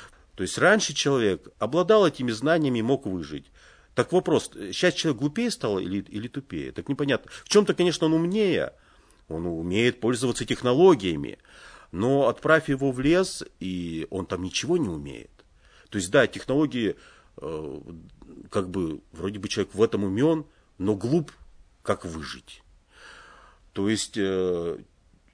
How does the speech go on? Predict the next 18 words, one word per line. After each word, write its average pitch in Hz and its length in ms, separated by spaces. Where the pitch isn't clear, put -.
и 104 260
технологии, 143 800
да, 85 400
они, 120 240
конечно, 156 400
могут 170 400
сделать 113 340
человека 101 460
умнее, 90 560
но 110 220
в - 20
основном 147 580
человек 123 360
становится 101 400
почему-то 110 560
со - 180
временем 107 420
тупее. 85 520